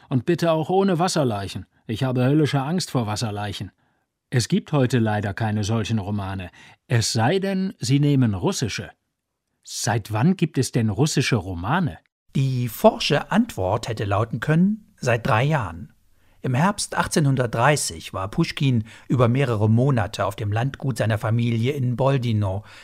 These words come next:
Speaker 2: sechshundert Kilometer östlich von Moskau, in Quarantäne.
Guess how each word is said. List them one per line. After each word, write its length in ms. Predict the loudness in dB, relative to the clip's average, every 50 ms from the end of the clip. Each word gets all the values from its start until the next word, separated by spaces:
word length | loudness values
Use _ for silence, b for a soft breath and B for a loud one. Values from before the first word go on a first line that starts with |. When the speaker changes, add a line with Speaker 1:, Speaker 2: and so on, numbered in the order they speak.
| B B B
Speaker 2:
sechshundert 640 | B -8 -4 -2 0 0 2 2 2 0 0 -2
Kilometer 500 | -4 -4 -2 0 2 2 0 0 0 -2
östlich 420 | -2 -2 -6 -6 -6 -6 -6 -6 -4
von 180 | -2 -2 0
Moskau, 560 | 0 2 2 2 0 0 -2 -2 -2 0 0 -2
in 160 | -2 -4 -4
Quarantäne. 680 | -4 -2 -2 -2 -2 -2 -4 -6 -6 -8 -8 -12 -16